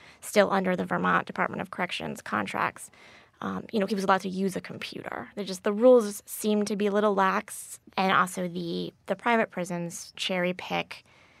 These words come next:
the inmates, and so oftentimes they won't take inmates who suffer from aids. They won't take inmates who are sick, who are elderly. So it's, it's pretty hard to compare.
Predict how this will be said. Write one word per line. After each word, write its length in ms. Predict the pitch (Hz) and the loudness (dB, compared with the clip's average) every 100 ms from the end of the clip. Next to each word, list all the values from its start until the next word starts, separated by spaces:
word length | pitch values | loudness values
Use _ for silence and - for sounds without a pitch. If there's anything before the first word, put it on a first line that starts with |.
| _ _ | _ _
the 440 | 208 190 175 147 - 185 | -6 -4 -4 -6 -6 -6
inmates, 560 | 170 - - - - | -6 -6 -10 -14 -12
and 120 | 175 | -8
so 140 | 165 170 | -6 -2
oftentimes 600 | 156 170 180 175 175 - | -2 -2 -6 -6 -6 -6
they 100 | 185 | -8
won't 200 | 175 - | -8 -8
take 400 | 190 165 - - - - - - | -6 -6 -8 -20 -20 -20 -20 -4
inmates 480 | 202 190 180 175 - | -2 0 -2 -4 -8
who 120 | 190 | -8
suffer 320 | 185 - - | -6 -8 -8
from 300 | 175 165 165 - _ - | -6 -6 -6 -12 _ -6
aids. 640 | 202 185 170 175 165 - | -4 -4 -6 -8 -10 -10
They 120 | 160 | -10
won't 220 | 151 151 | -8 -10
take 280 | - 170 165 | -10 -12 -10
inmates 480 | 156 165 139 - - | -10 -10 -10 -12 -12
who 180 | - - | -10 -10
are 120 | - | -10
sick, 460 | - 226 202 180 | -6 -2 0 -2
who 80 | - | -6
are 160 | - - - | -6 -4 -2
elderly. 640 | 175 185 - 180 - 190 - - - - | -2 -2 -2 -4 -6 -10 -16 -20 -20 -10
So 160 | - 214 | 0 4
it's, 340 | 214 233 - | 4 2 2
it's 160 | 247 - | -2 -2
pretty 260 | - 330 | -4 -2
hard 280 | 220 208 190 | 2 2 2
to 80 | 185 | -4
compare. 680 | 185 185 - 139 82 - | -12 -12 -8 -4 -4 -6